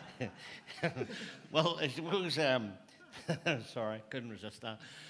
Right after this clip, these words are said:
It has been incredible, you know, the journey that we've been on. You know, uh, I've known Rick literally all his life. I've known him from he was born.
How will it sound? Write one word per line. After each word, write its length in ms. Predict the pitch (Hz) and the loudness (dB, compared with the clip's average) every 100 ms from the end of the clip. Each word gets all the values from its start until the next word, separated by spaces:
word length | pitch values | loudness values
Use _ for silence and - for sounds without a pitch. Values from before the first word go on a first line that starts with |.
| - - | -4 2
It 160 | 156 | 4
has 160 | 175 131 | 4 4
been 180 | 170 165 | 4 4
incredible, 840 | 156 - 185 196 185 156 120 139 | 2 8 8 8 6 6 2 -2
you 120 | 143 139 | -2 2
know, 180 | 139 | 2
the 100 | 135 | 2
journey 440 | 131 147 143 147 143 | 2 2 4 4 4
that 160 | 123 127 | 2 0
we've 220 | 127 110 | -2 0
been 120 | 113 | -2
on. 460 | 113 117 117 117 117 | 0 0 0 -4 -4
You 140 | 117 | -4
know, 400 | 113 110 107 117 - | -2 -2 -4 -6 -6
uh, 200 | 113 110 | -4 -4
I've 180 | 123 120 | -4 -4
known 220 | 113 113 | -4 -4
Rick 160 | 104 101 - | -4 -6 -6
literally 380 | 107 110 110 101 | -4 -2 -2 -4
all 160 | 95 98 | -4 -8
his 140 | 92 | -6
life. 360 | 98 113 - - - | -6 -6 -10 -18 -14
I've 120 | 95 | -12
known 160 | 104 107 | -8 -8
him 60 | 104 | -8
from 180 | 107 101 | -8 -10
he 80 | |
was 140 | 92 87 | -10 -12
born. 500 | 85 87 95 107 | -12 -10 -8 -8